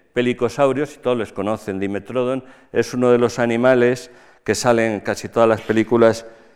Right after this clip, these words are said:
de dinosaurios <laughs> y similares. No sé si sale en King Kong también o no, pero creo recordar que si no, es muy, muy parecido. Este es, eh,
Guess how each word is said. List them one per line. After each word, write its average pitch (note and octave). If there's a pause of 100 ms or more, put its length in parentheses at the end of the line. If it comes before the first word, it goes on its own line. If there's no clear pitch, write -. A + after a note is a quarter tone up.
(580)
de G#2
dinosaurios G2+ (540)
<laughs> -
y A#2+
similares. F#2+
No B2
sé C3
si -
sale A#2+
en G#2
King G#2
Kong A2
también G#2
o G2
no, B2+ (380)
pero G2+
creo B2+
recordar A#2+
que G#2
si -
no, A2
es G2+
muy, A#2
muy A#2
parecido. F#2 (1700)
Este A#2
es, G2+
eh, G2